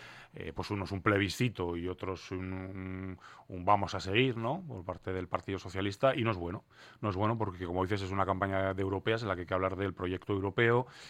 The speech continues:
de las propuestas que llevamos cada, cada organización, en nuestro caso la, en coalición, y, y es una pena que, bueno, pues determinados acontecimientos de la política estatal que tiene, eh, mm, después todo el protagonismo a lo largo del año, ¿no? Cuando no hay procesos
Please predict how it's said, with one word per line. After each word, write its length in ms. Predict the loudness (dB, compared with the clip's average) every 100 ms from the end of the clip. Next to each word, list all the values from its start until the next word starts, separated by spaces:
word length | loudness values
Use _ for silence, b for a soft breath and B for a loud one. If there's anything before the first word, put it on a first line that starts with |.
| B
de 140 | -4 2
las 180 | 2 2
propuestas 720 | -2 0 2 2 4 2 2
que 220 | -2 0
llevamos 400 | 4 4 4 0
cada, 500 | 4 6 6 4 2 2
cada 200 | 2 2
organización, 720 | 2 0 -2 2 6 8 6
en 340 | 2 -12 -16
nuestro 160 | -12 -10
caso 200 | -6 0
la, 500 | 4 4 2 -2 -4
en 60 | 2
coalición, 640 | 4 4 4 6 6 4 0 B B
y, 600 | 0 2 2 0 -2 -4 -2
y 140 | 0
es 140 | 0
una 180 | 2 2
pena 300 | 2 0 -2 -6
que, 260 | -4 -2 -2
bueno, 240 | -4 -6 -6
pues 160 | -8
determinados 400 | -6 -4 -2 0
acontecimientos 400 | 0 -2 -2 2
de 40 | 4
la 80 |
política 280 | 4 2 0
estatal 320 | 0 4 4 4 B B
que 160 | -8 0
tiene, 320 | 4 4 4
eh, 560 | 0 -2 -6 -6 -6 -6
mm, 280 | -6 -4 -4
después 640 | -4 -4 2 4 4 2 -8 B B _
todo 240 | 6 8
el 80 | 6
protagonismo 600 | 2 2 2 2 0 0
a 40 | 2
lo 80 |
largo 300 | 4 4 2
del 100 | 6
año, 300 | 6 6 2
¿no? 160 | -4 -4
Cuando 240 | -6 -6
no 80 | -4
hay 60 | -6
procesos 260 | -6 -8